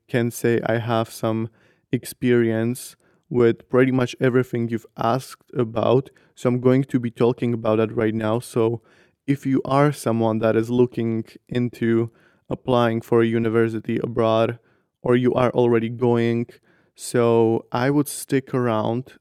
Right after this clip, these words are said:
so I can prepare you maybe for some things, because I would really love to have this episode while I was leaving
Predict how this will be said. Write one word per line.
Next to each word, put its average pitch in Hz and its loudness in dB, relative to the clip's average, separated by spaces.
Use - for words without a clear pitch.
so 117 0
I 120 2
can 127 -2
prepare 120 -2
you 117 0
maybe 117 -2
for 117 -2
some 117 -4
things, 131 -2
because 117 -4
I 127 2
would 131 4
really 123 2
love 110 0
to 117 -4
have 110 -2
this 117 -2
episode 117 0
while 120 2
I 120 0
was 117 0
leaving - -6